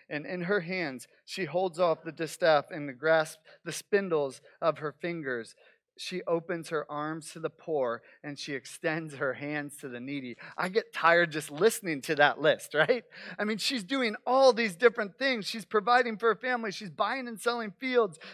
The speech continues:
She's caring for people. She, she's making clothes for people. She's looking out for the poor. It leads us to our second point is this, that faithfulness is a mark of maturity.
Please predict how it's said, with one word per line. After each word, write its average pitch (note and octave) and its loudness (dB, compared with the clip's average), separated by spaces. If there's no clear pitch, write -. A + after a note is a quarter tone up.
She's A#3+ -6
caring C4 2
for A3+ -4
people. G#3 -4
She, A#3+ -6
she's G3+ -8
making A#3 -2
clothes A#3+ 4
for A#3 -10
people. A3 -8
She's A3 -10
looking B3 -2
out A#3 -2
for A3 -4
the F#3+ -4
poor. G#3 0
It E3 -8
leads F3+ -6
us F3 -10
to - -2
our D#3+ 0
second F3 -6
point D#3+ -8
is B2 -12
this, C3 -6
that D#3+ -4
faithfulness C#3+ -6
is C3+ -12
a C3+ -10
mark B2+ -6
of C3 -14
maturity. G#2+ -14